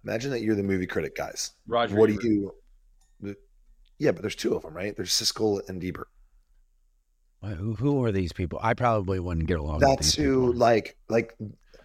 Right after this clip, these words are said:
Speaker 1: before Rotten Tomatoes and shit, it was like, "Siskel and Ebert give it a two thumbs up."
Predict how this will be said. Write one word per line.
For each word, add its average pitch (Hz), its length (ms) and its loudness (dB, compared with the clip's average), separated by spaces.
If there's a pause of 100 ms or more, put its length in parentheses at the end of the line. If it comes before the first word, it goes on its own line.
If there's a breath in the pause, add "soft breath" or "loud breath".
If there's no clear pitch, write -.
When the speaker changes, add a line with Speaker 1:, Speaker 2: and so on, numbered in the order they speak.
(160 loud breath)
Speaker 1:
before 143 640 0
Rotten 123 260 0
Tomatoes 113 420 0
and 98 100 -6
shit, 98 220 -2
it 92 80 -4
was 95 160 -4
like, 92 140 -6
"Siskel 123 440 4
and 123 80 -2
Ebert 113 240 -2
give 98 120 -4
it - 80 -4
a - 40 -8
two 160 280 2
thumbs 127 400 -2
up." - 260 0